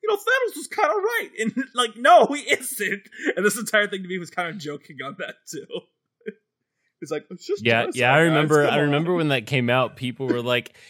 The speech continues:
Speaker 2: "He's got a point." And I'm like, "Okay, here's the thing. Like, how about we figure out a way to work with what we got?" <laughs> Like,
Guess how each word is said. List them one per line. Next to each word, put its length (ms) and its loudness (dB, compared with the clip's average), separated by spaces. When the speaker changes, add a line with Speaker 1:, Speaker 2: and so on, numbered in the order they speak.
Speaker 2:
"He's 360 0
got 300 6
a 140 6
point." 760 2
And 160 2
I'm 240 4
like, 500 0
"Okay, 600 2
here's 300 0
the 120 -10
thing. 520 -2
Like, 360 -2
how 140 -4
about 420 0
we 180 -6
figure 340 4
out 220 4
a 60 0
way 300 0
to 120 -8
work 320 -2
with 140 -10
what 240 -8
we 80 -8
got?" 400 -6
<laughs> 40 -20
Like, 320 4